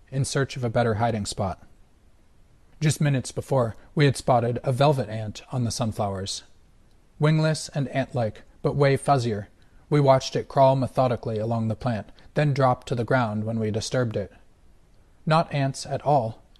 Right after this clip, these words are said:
these unique wasps, family Mutilidae,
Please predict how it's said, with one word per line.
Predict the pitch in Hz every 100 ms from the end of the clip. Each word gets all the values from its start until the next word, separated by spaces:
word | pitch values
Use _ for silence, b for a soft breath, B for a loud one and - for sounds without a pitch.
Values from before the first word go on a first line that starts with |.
| - -
these | 143 -
unique | 139 139 127
wasps, | 110 147 131 123 - - - - _
family | 127 117 107 104
Mutilidae, | 120 110 - 135 107 101